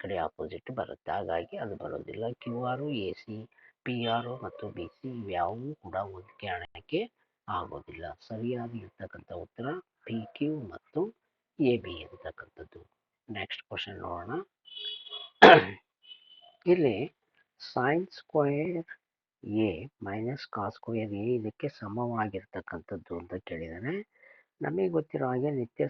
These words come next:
ಸಮೀಕರಣ sine square A plus cos square A is equal to one ಆಗ್ಬೇಕು. ಆದ್ರೆ ಇಲ್ಲಿ ಕೊಟ್ಟಿರ್ತಕ್ಕಂಥದ್ದು sine square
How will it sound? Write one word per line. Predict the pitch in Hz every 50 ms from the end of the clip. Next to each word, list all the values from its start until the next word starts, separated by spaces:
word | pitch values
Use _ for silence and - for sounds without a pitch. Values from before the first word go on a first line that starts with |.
| -
ಸಮೀಕರಣ | - 120 110 107 110 104 - _ 95 87 87 85 85 85 95 113 131 - _ _ _ _ _ _ _ _ _ _
sine | - - - 117 110 117 117 123 -
square | - _ 120 113 113 107 101 92 92 95 107 127 131
A | 113 - - 110 143 _ _ _ _ _ _ _ _ _ _ _ _
plus | 98 101 101 104 - - _ -
cos | 104 101 107 110 -
square | _ - - 117 107 101 101 87 90 92 101 113 120 98
A | 80 78 90 127 - _ _ _ _ _ _ _ _ _
is | 143 135 139 143
equal | 143 _ - 143 131 165
to | 165 131 104 98 104
one | 110 120 123 113 101
ಆಗ್ಬೇಕು. | - - - _ - _ _ - - - _ _ - -
ಆದ್ರೆ | 220 208 170 120 107 98 113 160 - -
ಇಲ್ಲಿ | 180 180 190 185 -
ಕೊಟ್ಟಿರ್ತಕ್ಕಂಥದ್ದು | 170 151 - 156 151 139 _ 113 101 _ - 87 78 - - 78 - 104 117 117 131 151 156 170 _ _ _ _ _ _ _ _ _ _ - - -
sine | 120 107 104 110 123 135 - -
square | - - - 123 123 123 127 110